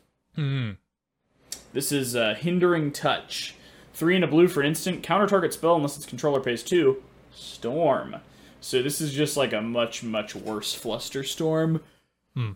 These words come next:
Speaker 2: that can hit any kind of card. So, like, right off the bat, you're gonna get a second copy of this because in order for it to counter a spell, a spell had to be cast. So, like, if you're just, your opponent's casting a spell, you're casting this, you're gonna get two copies of it.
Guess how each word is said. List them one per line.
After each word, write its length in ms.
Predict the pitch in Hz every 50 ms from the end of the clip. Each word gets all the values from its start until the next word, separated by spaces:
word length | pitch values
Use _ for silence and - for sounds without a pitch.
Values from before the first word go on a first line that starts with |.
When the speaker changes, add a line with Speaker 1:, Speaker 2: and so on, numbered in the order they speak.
| - -
Speaker 2:
that 160 | 175 - -
can 100 | 185 160
hit 180 | 165 180 165 175
any 200 | 175 180 190 190
kind 240 | 208 220 208 202 208 202
of 40 | 208
card. 440 | 226 220 220 226 233 226 - - - -
So, 540 | - - 254 254 240 233 220 214 202 190 214
like, 360 | 226 208 208 202 - - - _ _ _ _ _ _ _ _ _ _ _ _ _ _ _ _ -
right 220 | 165 196 220 208
off 200 | 202 190 - -
the 60 | 139
bat, 400 | 131 143 135 131 131 127 - -
you're 140 | 135 135 131
gonna 220 | 143 143 139 131
get 100 | 123 117
a 60 | 95 -
second 340 | - - - 127 104 110
copy 280 | 107 110 101 98 104 101
of 40 | 95
this 160 | 92 92 -
because 460 | - 110 104 110 104 101 - - - 101
in 80 | 120
order 140 | 120 110 101
for 100 | - 120
it 80 | 98 -
to 60 | -
counter 240 | 123 113 107 98 87
a 60 | -
spell, 260 | - - 101 90 82
a 40 | -
spell 180 | - 113 107 113
had 100 | 104 -
to 60 | -
be 100 | 78 78
cast. 480 | - - - - - - - - - -
So, 140 | 107 92
like, 160 | 76 78 - 113
if 100 | 117 120
you're 140 | 120 113
just, 260 | 107 101 98 - - - - - - - -
your 160 | 87 92 -
opponent's 280 | - 131 131 127 127 -
casting 260 | 139 127 120 117 117
a 20 |
spell, 220 | 113 - 123 117 110
you're 160 | 110 117 117
casting 380 | - 123 113 98 - - 113
this, 200 | 117 117 113 -
you're 80 | 101 92
gonna 160 | 117 127 135
get 140 | 131 127 107
two 120 | - 151
copies 340 | 147 156 135 113 113 110 98
of 140 | 101 98 107
it. 120 | 123 -